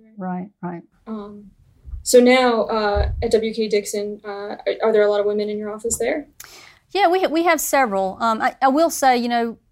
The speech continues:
Speaker 2: the thing that I figured out, which again, this is sort of some advice, I tried to think about what would I want younger women to know. When I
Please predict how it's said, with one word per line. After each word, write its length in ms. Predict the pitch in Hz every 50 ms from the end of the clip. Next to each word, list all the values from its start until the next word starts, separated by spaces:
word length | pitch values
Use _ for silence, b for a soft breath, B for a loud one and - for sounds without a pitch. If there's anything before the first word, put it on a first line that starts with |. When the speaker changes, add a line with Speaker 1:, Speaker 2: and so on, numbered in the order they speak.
| _ _ _ _ _ _ _ _ _ _
Speaker 2:
the 220 | 214 202 220 240
thing 240 | 240 - 311 302 285
that 140 | 233 233 226
I 80 | 220
figured 340 | 220 - - 233 202 208 190
out, 260 | 190 190 190 185 190
which 240 | 196 196 185 - - _
again, 220 | 196 180 196 185 185
this 120 | 180 185
is 60 | -
sort 180 | - - 190 175
of 60 | 170
some 180 | - - 185 170
advice, 440 | 156 151 165 165 170 165 - - 180
I 20 |
tried 220 | 180 - 185 170
to 40 | 165
think 140 | _ 185 175
about 200 | - 180 170 -
what 180 | 190 208 208 208
would 100 | 208 190
I 60 | 190
want 240 | 185 180 175 180 185
younger 220 | 180 175 175 175
women 320 | 170 170 170 170 170 170 175
to 140 | - - 170
know. 240 | 165 165 160 165 165 b b b b b b b b b b b _ _ _ _ -
When 240 | - 220 208 226 220
I 220 | - 220 247 240